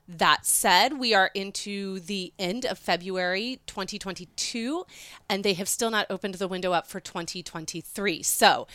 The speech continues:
I'm not sure what they're up to over there. They just do it whenever they want to do it. In the past, it's usually been a year out. That's not the case right now.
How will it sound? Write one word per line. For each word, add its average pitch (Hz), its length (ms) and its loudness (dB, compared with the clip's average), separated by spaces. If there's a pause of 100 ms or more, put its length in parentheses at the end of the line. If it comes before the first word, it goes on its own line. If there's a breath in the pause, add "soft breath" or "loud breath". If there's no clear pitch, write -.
(280 loud breath)
I'm 202 180 2
not 208 180 0
sure 190 460 2
what 180 720 2
they're 190 500 4
up 202 180 2
to 240 160 0
over 220 120 0
there. 247 160 2
They 226 140 2
just - 220 -6
do 202 160 2
it 190 100 0
whenever 180 280 -2
they 170 140 0
want 160 220 -4
to 156 40 -8
do 214 220 -6
it. - 160 -4
In 185 80 -10
the 180 80 -6
past, - 480 0
it's - 380 -6
usually 165 280 -6
been 156 140 -6
a 156 40 -8
year 151 220 -6
out. 202 300 2 (720 soft breath)
That's 170 300 -2
not 156 140 -6
the 170 60 -14
case - 300 -6
right 165 180 -4
now. 175 420 0